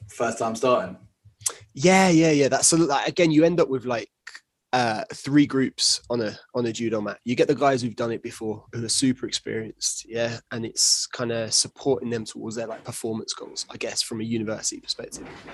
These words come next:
Speaker 1: Yeah.
Speaker 2: Um, you get the guys who are, yeah, arrived at university, they've gone, "What can I do? Oh my days, I've seen a judo demonstration. It's just a group of idiots throwing each other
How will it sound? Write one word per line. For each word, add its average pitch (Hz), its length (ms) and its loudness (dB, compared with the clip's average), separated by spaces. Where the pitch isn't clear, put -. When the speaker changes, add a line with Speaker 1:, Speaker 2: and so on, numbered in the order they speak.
Speaker 1:
Yeah. 90 80 -12
Speaker 2:
Um, 107 460 -8
you 113 140 -8
get 143 180 2
the 147 80 0
guys 123 500 2
who 117 380 -2
are, 107 160 -10
yeah, 117 200 0
arrived 127 280 2
at 120 80 -8
university, 110 800 -4
they've 117 140 -14
gone, 117 240 -8
"What 131 220 0
can 123 160 -6
I 113 80 -4
do? 110 340 -4
Oh 120 120 -8
my 120 160 -6
days, 107 500 -8
I've 107 120 -18
seen 123 260 -4
a 107 60 -12
judo 123 280 -2
demonstration. 107 760 -8
It's - 160 -10
just - 360 -8
a 110 40 -16
group 123 320 -8
of 98 160 -16
idiots 107 400 -6
throwing 113 540 -8
each - 180 -10
other 104 140 -14